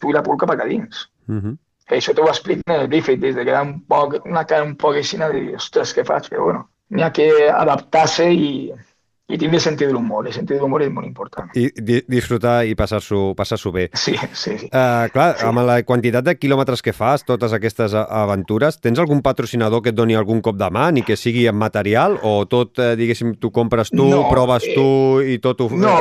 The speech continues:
Speaker 2: i,
Speaker 1: però
Speaker 2: i les
Speaker 1: normalment pro-, pro-, prove jo, pro-, eh, compre jo i prove jo. Alguna volta sí, algun, alguna amistat, eh, descompte, eh, eh, la, l'empresa dos sis de, de material de nutrició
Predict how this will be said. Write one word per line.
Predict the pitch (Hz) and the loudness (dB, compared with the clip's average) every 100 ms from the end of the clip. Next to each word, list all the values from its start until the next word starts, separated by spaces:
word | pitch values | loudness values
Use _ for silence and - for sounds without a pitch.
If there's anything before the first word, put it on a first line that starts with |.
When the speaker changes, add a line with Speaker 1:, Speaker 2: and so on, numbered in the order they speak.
| 135 | 4
Speaker 2:
i, | |
Speaker 1:
però | 151 143 | 4 4
Speaker 2:
i | |
les | 143 | 4
Speaker 1:
normalment | 208 226 - 185 | 4 2 0 2
pro-, | 196 185 - | 2 2 0
pro-, | - - _ _ _ - | -4 -4 _ _ _ -4
prove | 160 165 170 | 2 4 4
jo, | 131 135 135 - | 4 2 2 0
pro-, | 147 143 | 0 4
eh, | 151 151 | 4 2
compre | 170 180 180 170 | 2 2 4 4
jo | 170 | 4
i | |
prove | 160 143 123 | 4 2 2
jo. | 120 131 | 2 2
Alguna | 139 139 160 170 | 2 2 2 4
volta | 165 160 | 2 2
sí, | 156 156 | 0 0
algun, | 147 143 143 139 143 147 | 0 0 -2 -6 -4 0
alguna | 143 147 | 2 0
amistat, | 143 135 - 139 131 - 127 | -2 -2 2 4 4 4 2
eh, | 127 127 _ _ - | 0 -2 _ _ -20
descompte, | - 135 123 165 170 156 | -4 -2 0 0 2 4
eh, | 147 131 135 135 139 | 4 4 2 2 4
eh, | |
la, | 139 131 | 4 2
l'empresa | 131 135 151 165 | 0 2 2 4
dos | 160 156 151 | 4 4 2
sis | 151 147 147 - - _ _ _ | 2 2 0 -6 -16 _ _ _
de, | 208 151 147 143 131 131 143 | 2 4 6 4 2 0 2
de | 139 | 2
material | 139 131 135 135 135 | 2 2 4 4 4
de | 135 131 131 131 _ _ - | 4 2 0 -10 _ _ -6
nutrició | 131 127 123 - 143 143 - | -4 -4 -4 2 4 2 0